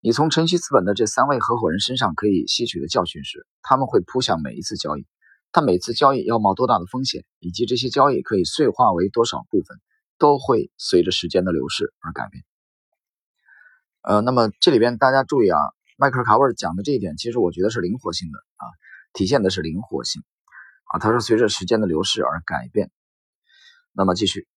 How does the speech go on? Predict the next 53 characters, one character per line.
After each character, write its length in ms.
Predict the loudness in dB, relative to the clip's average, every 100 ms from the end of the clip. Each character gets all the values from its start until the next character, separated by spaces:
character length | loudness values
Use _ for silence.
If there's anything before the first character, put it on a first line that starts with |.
| _
大 120 | 2 4
多 120 | 2
数 80 | 2
交 220 | 4 4
易 40 |
都 120 | 2
有 100 | 2
利 80 | 2
可 160 | 0 -4
图 160 | -6
吗？ 120 | -6 -6 -6
并 140 | -4
非 80 | -2
如 160 | -2 -6
此， 200 | -10 -20 _ _
但 160 | 2
你 60 | 4
也 80 | 2
不 140 | 0
知 100 | 0
道 220 | 2 2 -2
哪 120 | -8
些 140 | -6
交 200 | 0 2
易 60 | 2
会 140 | -2
让 140 | -4 -4
你 60 |
赚 180 | -8 -10
钱， 260 | -10 -14 -20 _
哪 120 | -8
些 200 | -4 0
又 80 | 0
会 100 | 0
让 100 | -2
你 60 | -6
亏 160 | -4 -4
损。 180 | -4 -16 _ _ _ _ _
因 120 | -2
此， 160 | 0 0
你 100 | 2
只 120 | 2
要 80 | 2
追 180 | 0
随 160 | 2 2
着 80 | 2
每 140 | 0
一 80 | -4
笔 100 | -4
交 220 | 0 2
易 60 | 2
前 200 | -6 -8
行， 160 | -10